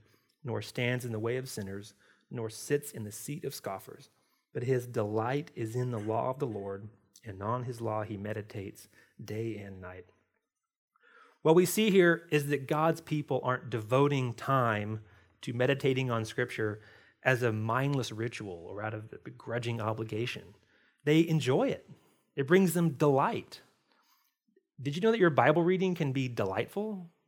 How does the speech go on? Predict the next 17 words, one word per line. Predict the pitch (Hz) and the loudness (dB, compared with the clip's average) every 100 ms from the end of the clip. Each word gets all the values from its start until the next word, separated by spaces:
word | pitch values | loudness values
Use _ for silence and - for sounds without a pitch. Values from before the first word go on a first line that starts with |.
| _ - | _ -8
That's | 143 - | -6 0
not | 170 165 | -2 -2
a | - | -6
category | 156 151 139 127 135 | 0 0 2 2 2
that | 123 113 - | 2 -2 -6
a | 113 | -4
lot | 117 123 | -4 -4
of | |
Christians | - 117 - 117 113 | -8 -12 -8 -8 -6
even | 107 101 | -8 -6
have. | 165 - - - _ _ - - - - - _ | -8 -10 -16 -20 _ _ -20 -20 -20 -20 -20 _
But | 151 | 2
what | 156 175 | 6 6
this | 165 156 | 4 4
verse | 170 233 | 4 4
tells | - 147 123 113 | 2 2 2 2
us | 107 110 | 0 -2